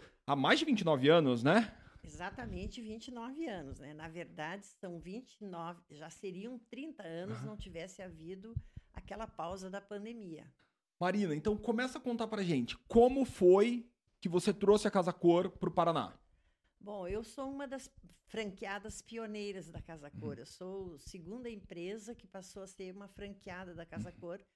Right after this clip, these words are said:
Speaker 2: Todo mundo sabe que a Casa Cor começou em São Paulo. E lá no ano de noventa e dois, eu comecei a fazer a Casa Cor no Rio Grande do Sul.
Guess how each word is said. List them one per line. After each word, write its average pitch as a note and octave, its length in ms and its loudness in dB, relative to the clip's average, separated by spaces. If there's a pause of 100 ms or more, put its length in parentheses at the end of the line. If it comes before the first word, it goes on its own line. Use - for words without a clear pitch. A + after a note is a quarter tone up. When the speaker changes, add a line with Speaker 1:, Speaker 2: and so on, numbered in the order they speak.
(180)
Speaker 2:
Todo F3+ 180 -16
mundo F3+ 200 -12
sabe E3+ 340 -16
que - 80 -20
a - 20 -20
Casa E3+ 240 -18
Cor D#3+ 200 -16
começou F3+ 360 -16
em D#3+ 60 -14
São G3+ 240 -18
Paulo. C#3 400 -16 (520)
E D#3+ 60 -16
lá E3+ 240 -12
no B3 160 -14
ano G3+ 260 -10
de F#3+ 160 -14
noventa F3+ 460 -12
e E3+ 60 -10
dois, E3+ 440 -10
eu A3+ 80 -10
comecei F#3+ 480 -14
a F#3 40 -14
fazer E3+ 240 -14
a E3 40 -14
Casa E3 260 -16
Cor E3+ 200 -12
no F3+ 140 -10
Rio F3+ 160 -12
Grande E3+ 180 -12
do E3 80 -14
Sul. G#3 420 -12